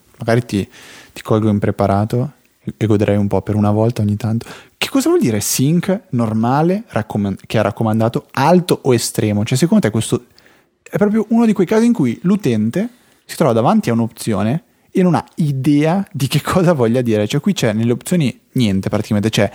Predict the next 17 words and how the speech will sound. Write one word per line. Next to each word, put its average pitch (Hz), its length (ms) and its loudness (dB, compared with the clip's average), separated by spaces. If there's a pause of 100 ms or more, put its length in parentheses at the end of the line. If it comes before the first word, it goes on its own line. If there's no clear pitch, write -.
(240)
streaming 208 640 0
e 120 140 -2
la 107 160 0
qualità, 131 440 0
cioè 107 240 -2
se - 120 -6
il 110 160 -2
bitrate 113 460 -2
volete 110 220 0
sceglierlo 107 540 0 (300)
normale 123 440 2
che - 140 -2
è - 20 2
novantasei, 107 600 0
cioè 107 140 -2
un 101 100 0
obbrobrio, 113 600 2